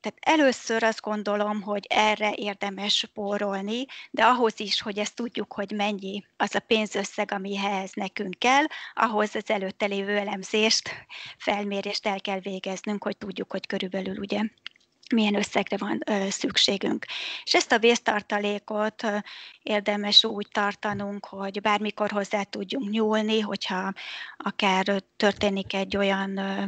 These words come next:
baleset, vagy, ö, vagy egészségügyi probléma, amire a biztosításunk nem nyújt elég fedezetet, vagy egyszerűen valaki elveszíti a munkáját, vagy csak kevesebb bevétele lesz,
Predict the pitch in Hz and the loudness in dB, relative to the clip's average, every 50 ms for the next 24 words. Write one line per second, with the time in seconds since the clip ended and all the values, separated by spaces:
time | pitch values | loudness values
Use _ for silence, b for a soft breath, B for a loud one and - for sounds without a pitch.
0 | 202 B B B B B B B B B - 226 220 220 214 208 214 220 - - | -6 B B B B B B B B B 2 4 6 8 8 8 8 8 6 6
1 | - 214 196 196 202 208 - - 226 208 208 - 90 - - - - 208 202 202 | 6 4 4 4 4 2 0 -4 -8 -8 -6 -6 -4 -4 -6 -6 -6 -6 -6 -6
2 | 196 202 208 208 202 220 226 - 220 220 - - - 214 220 220 214 220 220 - | -4 -4 -4 0 2 2 2 4 6 6 6 4 4 0 -2 -2 -2 -2 -2 -2
3 | - 220 220 214 202 214 214 208 214 214 214 208 208 208 208 208 202 190 - 208 | 0 0 0 0 2 0 0 0 2 2 2 2 2 0 0 -2 -6 -8 -8 -4
4 | 202 208 202 202 202 202 208 214 190 - - 190 - - 220 208 - 214 214 208 | 0 0 2 2 0 0 0 -2 -2 0 4 4 6 6 4 4 4 4 6 6
5 | - - 202 202 208 202 196 196 196 202 202 - 214 202 196 311 285 - - 254 | 4 2 2 0 0 2 2 0 -2 -2 -2 -2 -2 -2 0 -2 -6 0 2 2
6 | 233 220 226 220 - 240 226 226 - 240 226 220 233 226 - 220 214 208 214 214 | 4 6 4 4 4 2 0 2 4 4 6 6 6 4 2 0 -4 -2 -4 -6
7 | - - - 208 202 202 202 202 196 202 202 202 202 - - 208 202 196 202 202 | -6 -6 -6 -6 -4 -2 -4 -2 -2 -2 -2 -2 -2 -4 -4 -4 -4 -2 -2 -2
8 | 202 - - 202 196 - - 226 285 220 208 220 220 214 - - 220 214 208 208 | -4 -4 -6 -8 -8 -6 -4 -4 -4 -2 -2 -2 -2 0 2 2 4 4 6 4
9 | 214 214 - - 202 - - 151 - - - 202 196 190 - - - 190 226 226 | 4 4 2 -2 -4 -2 -2 -4 -4 -2 -4 0 0 0 0 0 0 0 2 4
10 | 240 233 233 - 240 233 233 233 233 233 233 233 247 254 | 4 2 2 2 2 4 4 4 4 6 4 4 4 2